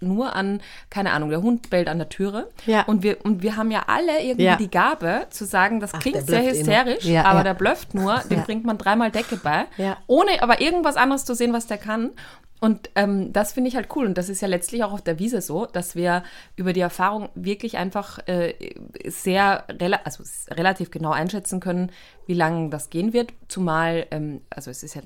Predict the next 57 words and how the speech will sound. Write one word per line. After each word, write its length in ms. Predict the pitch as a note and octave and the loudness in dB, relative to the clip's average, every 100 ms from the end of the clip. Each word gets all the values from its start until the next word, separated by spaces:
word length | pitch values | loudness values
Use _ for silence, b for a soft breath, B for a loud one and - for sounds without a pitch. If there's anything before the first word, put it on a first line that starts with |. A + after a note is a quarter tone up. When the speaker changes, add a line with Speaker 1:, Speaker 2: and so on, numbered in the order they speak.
| - | -10
Speaker 1:
natürlich 300 | C#3+ - - | -8 -8 -4
immer 120 | E3+ | -4
davon 240 | D#3 D#3 | -4 -6
abhängig, 420 | - - E3 D3 D3 | -8 -8 -6 -6 -8
wie 80 | |
konsequent 480 | C#3+ D3+ C#3+ - C3 | -8 -8 -8 -8 -10
die 80 | D3 | -6
Menschen 300 | F3+ G#3 F3+ | -6 -6 -6
dahinter 260 | F3 E3+ D#3+ | -6 -6 -8
sind 300 | E3 D#3+ D#3 | -8 -8 -10
und 160 | C#3+ | -12
wie 80 | D3 | -12
viel 160 | - C#3 | -14 -14
sie 100 | - | -14
trainieren 360 | - D#3 A3 | -10 -6 -4
und 100 | F#3+ | -6
so. 160 | F3 G3+ b b b b - | -6 -10 b b b b 0
Aber 280 | F3 E3+ E3+ | 2 4 4
das 160 | F3+ | 0
finde 160 | - G3+ | -4 -4
ich 100 | F#3+ | -2
schon, 320 | G3+ A3+ A3+ - | -2 0 -2 -6
schon 300 | - G#3 A3+ - | -6 -4 -4 -2
cool. 260 | A#3 C3+ C3+ - - | -2 -2 -6 -16 -4
Speaker 2:
Ja. 420 | G#3 F#3+ G#3+ A#3 | 4 8 8 8
Speaker 1:
Auch 20 | |
so, 80 | F3+ | 4
das 160 | F3 F3+ | 0 -2
ist 240 | G3 F#3+ | -4 -4
wie 100 | G3+ | -4
so 140 | A3+ A3 | -2 -4
eine 180 | G3+ - A3+ | -6 -10 0
Glaskugel 520 | G#3+ G#3+ - F3+ D#3+ | 2 2 0 -4 -4
schauen 260 | - D3 | -4 -6
und 100 | D#3 | -6
sagen, 180 | D#3 D#3 | -6 -8
"Mhm." 360 | - E3 D#3+ A3+ - | -6 -4 -4 -2 8
Speaker 2:
Aber 180 | A3+ G#3 | 10 10
Speaker 1:
Also 100 | A3+ | 8
Speaker 2:
kennst 240 | C4+ C#4+ | 8 8
du 20 | C4 | 4
das 220 | C#4+ - | 2 4
nicht, 220 | C4+ - | 2 4
wie, 180 | G#3 F3 | 0 0
wie, 360 | G3+ G3+ G3 F3+ | -2 2 2 4
wie, 240 | G3+ F3 | 2 2
wie, 260 | G3 F#3 F3 | 0 0 0
wie 140 | F#3+ | -2
bekloppt 600 | E3+ F#3 - F3+ - - | 0 -2 2 0 0 -2
man 140 | F3+ - | 0 2
angeguckt 560 | F3 G3 - A#3+ - | 2 0 0 -4 0
wird, 220 | G#3 A3+ | 2 4
wenn 100 | G3 | 4
man 140 | G3 E3+ | 6 4
im 100 | F#3 | 2
Prinzip 340 | F#3+ - G#3 | 0 0 -2
vom, 200 | - - | 4 8